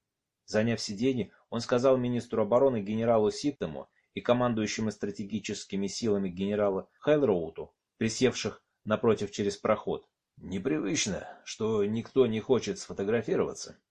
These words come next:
"Да, репортеров нет с их камерами", согласился Ситтем. Электробус тронулся. Брандт сказал:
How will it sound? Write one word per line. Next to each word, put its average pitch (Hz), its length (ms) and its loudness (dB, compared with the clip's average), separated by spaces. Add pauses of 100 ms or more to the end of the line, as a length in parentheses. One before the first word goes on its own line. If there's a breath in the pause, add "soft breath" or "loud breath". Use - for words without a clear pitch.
(360)
"Да, 131 640 2
репортеров 123 680 2
нет 135 240 2
с - 40 -12
их 135 140 0
камерами", 95 440 0 (280)
согласился 107 640 0
Ситтем. 95 420 -8 (600)
Электробус 196 560 4
тронулся. 104 720 0
Брандт 127 400 2
сказал: 123 520 0